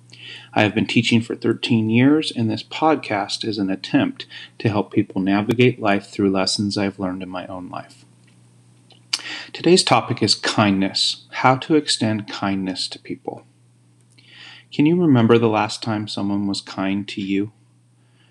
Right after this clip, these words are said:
Can you remember the last time you were kind to someone? Due to many factors, it seems that many people do not take the time to extend kindness to others. Whether it's a friend who has stopped hanging out or talking to you,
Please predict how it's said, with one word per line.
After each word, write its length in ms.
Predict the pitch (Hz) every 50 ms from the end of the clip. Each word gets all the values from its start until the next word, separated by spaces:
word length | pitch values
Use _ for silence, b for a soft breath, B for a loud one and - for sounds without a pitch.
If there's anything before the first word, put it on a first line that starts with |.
| _ _ _
Can 160 | - - 110
you 120 | 101 104 101
remember 380 | 98 98 101 98 95 98 104
the 100 | 95 98
last 300 | 95 95 98 98 - -
time 240 | - - 101 98 95
you 160 | 95 98 101
were 140 | 98 104 98
kind 420 | - - - 98 95 95 98 98
to 80 | - 98
someone? 440 | - - - 95 98 98 95 98 - _ _ _ _ _ _ _ _ _ _ _ _ _ _ _ _ B B B B B B B B B
Due 140 | - 139 135
to 100 | 131 123
many 360 | 110 113 117 120 123 147 175
factors, 720 | 175 - - 104 90 90 - _ - 92 92 95 101 - -
it 180 | - 127 107 -
seems 360 | - - 123 120 117 110 110
that 120 | 110 -
many 300 | - 107 107 107 117 135
people 320 | 135 - 120 107 - 101 104
do 160 | - 104 98
not 300 | 95 95 95 98 98 -
take 280 | - - 110 113 - -
the 80 | 107
time 300 | - - - 98 92 92
to 140 | 90 - 98
extend 440 | 95 - - - - 98 92 92 90
kindness 640 | - - - 104 101 98 95 90 90 87 - -
to 180 | - - - -
others. 500 | - 92 - - - - - - - - _ _ _ B B B B B B B B B
Whether 320 | - 110 107 104 107 104 104
it's 140 | 101 -
a 60 | - 98
friend 380 | - - 104 101 101 104 101
who 100 | 107 107
has 100 | 101 98
stopped 360 | - - - 98 98 - -
hanging 360 | - 104 101 101 101 98 92 92
out 240 | 95 98 110 - -
or 80 | 101
talking 460 | 98 - - 95 92 92 - 104 104 101
to 120 | - - 113
you, 300 | 107 107 110 113 123